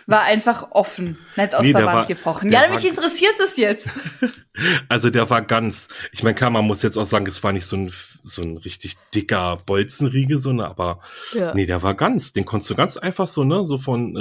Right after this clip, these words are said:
Speaker 2: auf und zuschieben.
Speaker 1: Ja.
Speaker 2: Ähm,
Speaker 3: Mhm.
Speaker 2: ja, und diese Geschichte noch mal, um noch mal darauf zu kommen, ob vielleicht jemand auch da war, war, ist, ist ja auch so, dass, ähm, wenn ich nicht da war, dann war der von außen ja, war das ja alles nicht richtig verschlossen, ne? Also man hätte ja von außen einfach so trotzdem,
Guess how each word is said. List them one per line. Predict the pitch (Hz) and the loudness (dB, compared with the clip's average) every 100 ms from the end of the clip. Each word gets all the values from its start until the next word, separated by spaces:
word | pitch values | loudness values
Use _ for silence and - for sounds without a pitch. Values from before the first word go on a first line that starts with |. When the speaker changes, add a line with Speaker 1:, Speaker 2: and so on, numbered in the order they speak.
| 107 | -4
Speaker 2:
auf | - 160 123 | 0 0 0
und | - | -4
zuschieben. | - 240 - 196 190 190 196 196 _ _ _ - | -4 -4 -4 -4 -2 -2 -4 -8 _ _ _ -4
Speaker 1:
Ja. | 226 226 240 - _ - | -2 -2 -8 -20 _ -4
Speaker 2:
Ähm, | 104 208 104 | -2 -2 -4
Speaker 3:
Mhm. | 226 269 277 - | -8 -10 -10 -2
Speaker 2:
ja, | 95 | 2
und | 117 104 | 2 0
diese | 101 110 | 0 0
Geschichte | 101 - 123 - | 2 0 0 0
noch | 113 101 | 0 0
mal, | 101 | -2
um | 98 | -2
noch | 98 95 | -4 -2
mal | 101 | -2
darauf | 101 95 | -2 -4
zu | - | -8
kommen, | - 107 | -8 -8
ob | 104 - | -8 -14
vielleicht | - 104 98 | -2 -2 0
jemand | 101 98 95 | -2 -2 -2
auch | 90 90 | -6 -6
da | 95 110 101 | 0 0 0
war, | 95 101 | 0 0
war, | 101 - | -2 -6
ist, | 95 - - - _ | -12 -12 -20 -20 _
ist | - - | -12 -8
ja | 95 | -6
auch | 101 | -6
so, | - 101 | -6 -4
dass, | 98 95 - | -2 -4 -6
ähm, | 95 92 90 - - | -8 -8 -10 -12 -4
wenn | 104 | -2
ich | 95 - | -2 -4
nicht | 95 - | -6 -2
da | 95 127 123 | 0 2 0
war, | 92 120 - - | -2 -2 -8 -4
dann | 95 95 | -2 0
war | 98 | 2
der | 107 95 | 2 0
von | 107 92 | -2 -4
außen | 95 113 127 107 | -2 -2 0 -2
ja, | 90 85 82 67 _ _ _ _ | 0 -2 -4 -8 _ _ _ _
war | - - | -16 -12
das | 110 | -6
ja | 101 | -6
alles | 107 98 | -6 -10
nicht | - 117 | -8 -6
richtig | 107 - | -6 -4
verschlossen, | 131 - 131 - - 90 | -4 -2 -2 -2 -2 -2
ne? | 101 | -2
Also | 101 92 | -2 -4
man | 92 | -4
hätte | - 107 | -4 -6
ja | 98 | -6
von | 101 | -8
außen | 92 113 110 | -8 -8 -8
einfach | 110 107 | -8 -12
so | 110 107 | -10 -10
trotzdem, | - 127 - 104 | -6 -8 -6 -8